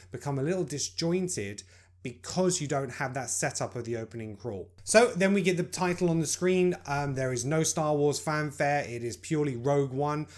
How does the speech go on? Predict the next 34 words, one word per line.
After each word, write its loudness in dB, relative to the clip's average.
Um, -2
doesn't 0
even -2
mention 0
Star 0
Wars 0
or -4
a -2
Star 2
Wars 0
story 2
in -4
the -2
actual -4
title -4
or -2
logo -2
on -4
the -4
screen, -4
which -2
I -4
found -2
quite -2
interesting -2
'cause -4
obviously -2
it's -6
part -4
of -6
all 2
the 0
merchandising -4
material, -8